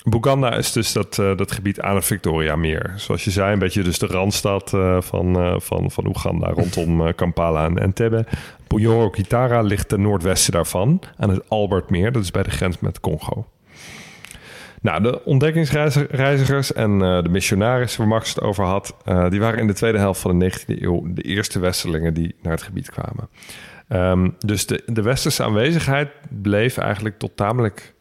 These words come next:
laat heel erg beperkt. Maar goed, eh, westerse aanwezigheid of niet, het gebied ligt in Afrika en maakte dus wel onderdeel uit van de taart die de Europese mogendheden op de conferentie van Berlijn in achttien vijfentachtig moesten verdelen.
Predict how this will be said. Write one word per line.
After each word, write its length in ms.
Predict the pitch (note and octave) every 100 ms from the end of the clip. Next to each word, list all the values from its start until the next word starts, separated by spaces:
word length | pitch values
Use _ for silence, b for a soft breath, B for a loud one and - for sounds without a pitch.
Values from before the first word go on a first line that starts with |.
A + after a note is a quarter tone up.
| -
laat 760 | G2 F2+ F2 F2+ G#2+ B2+ - - -
heel 340 | G#2+ G2+ A2+
erg 140 | G2
beperkt. 600 | - G#2 D2 A1 - - - B B B B B B B
Maar 140 | A#2+
goed, 400 | A#2 C#3 D#3+ - - _ _
eh, 280 | - G2 G2+
westerse 480 | G#2 A#2+ - C3 -
aanwezigheid 520 | G2+ G#2 G2+ F2+ F2
of 120 | -
niet, 260 | C3 F3 - -
het 220 | - -
gebied 280 | G#2 G#2+ G#2+
ligt 240 | F2 -
in 60 | -
Afrika 580 | D3 C#3+ C3+ A#2 A#2+ -
en 280 | - F2+ E2+
maakte 420 | E2 D#2+ - F2+ -
dus 320 | F2+ E2+ - E2+
wel 240 | F2+ A#2
onderdeel 440 | C#3 G#2+ G2+ G2 F#2
uit 220 | E2 E2+
van 160 | - G2+
de 80 | -
taart 500 | D#2 D#2 D#2+ - - B B B
die 120 | G#2
de 80 | G#2+
Europese 460 | G2+ - F#2 F2+ -
mogendheden 680 | - F2+ F2+ E2 D#2 -
op 120 | - -
de 80 |
conferentie 600 | - F#2+ - F2+ E2+ -
van 160 | E2 D2+
Berlijn 460 | D#2 D2+ D#2 G2+ G2+
in 140 | E2
achttien 260 | - - F2+
vijfentachtig 580 | D2+ D#2 E2 E2 F2
moesten 260 | F#2+ F2 -
verdelen. 420 | - E2 C#2+ -